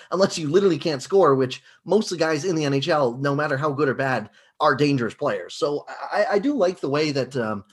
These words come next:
they've at least tried to build this team out. A-, and this forward core is, it, it's very intriguing to me because I, I see the, um, the potential for a lo-, um, you know, a, a pretty good core overall. They're not, uh,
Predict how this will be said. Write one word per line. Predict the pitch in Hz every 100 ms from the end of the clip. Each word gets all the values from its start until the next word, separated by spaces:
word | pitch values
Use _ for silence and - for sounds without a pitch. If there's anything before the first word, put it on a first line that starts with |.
| _ _ -
they've | 180 175
at |
least | 196 202 -
tried | 151 180
to | 151
build | 160
this | 127 -
team | 185 151
out. | 123 131
A-, | 147 160
and | 170
this | 160
forward | 247 233 139
core | 165 147
is, | 135 131 - _ -
it, | 220
it's | 220 208
very | 269 285 202
intriguing | 147 233 185 123 113
to | 120
me | 110
because | 123 147 139
I, | 147 151 170
I |
see | 185 247 269
the, | 226 196 165
um, | 135 120 107 - _ _ _ _ _
the | 196
potential | 202 - 220 226 196
for | - 175
a | 156
lo-, | 143 143
um, | 147 131 123 156
you |
know, | 165 165
a, | 185 180
a | 185
pretty | 233 262 185 - -
good | 170 175 147
core | - 247 175
overall. | 107 104 95 107
They're | 139
not, | 170 208 220 190
uh, | 160 139